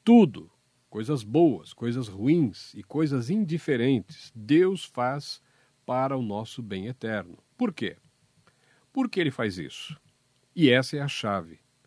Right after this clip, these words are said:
E eu quero que você entenda isso, se não entender mais nada nessa manhã,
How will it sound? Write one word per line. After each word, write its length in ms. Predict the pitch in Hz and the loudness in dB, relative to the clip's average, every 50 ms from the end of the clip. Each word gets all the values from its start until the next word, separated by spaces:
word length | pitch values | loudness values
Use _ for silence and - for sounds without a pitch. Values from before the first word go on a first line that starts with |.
| _ _ _ _ _ _ _ _ - | _ _ _ _ _ _ _ _ 0
E 80 | 104 | 2
eu 100 | 131 160 | 2 2
quero 200 | 156 151 151 156 | 2 0 -4 -4
que 80 | - 165 | -4 -2
você 260 | 156 151 - - 156 | -2 -2 0 0 -2
entenda 340 | 147 123 135 131 131 117 92 | -2 -2 -2 -2 -2 -2 -4
isso, 320 | 90 113 139 131 - 135 | -2 -4 -4 -4 -6 -10
se 140 | - - 123 | -10 -8 -6
não 160 | 113 110 123 | -6 -4 -4
entender 560 | 127 127 - 127 107 98 101 107 117 127 127 | -6 -6 -4 -6 -6 -6 -6 -6 -6 -4 -4
mais 320 | 123 110 113 127 135 123 101 | -4 -4 -4 -4 -6 -6 -6
nada 320 | 101 92 95 107 104 107 | -8 -8 -8 -8 -8 -8
nessa 300 | 98 95 98 104 - 127 | -8 -10 -10 -10 -8 -8
manhã, 340 | 123 123 113 101 117 139 143 | -6 -6 -6 -4 -4 -6 -6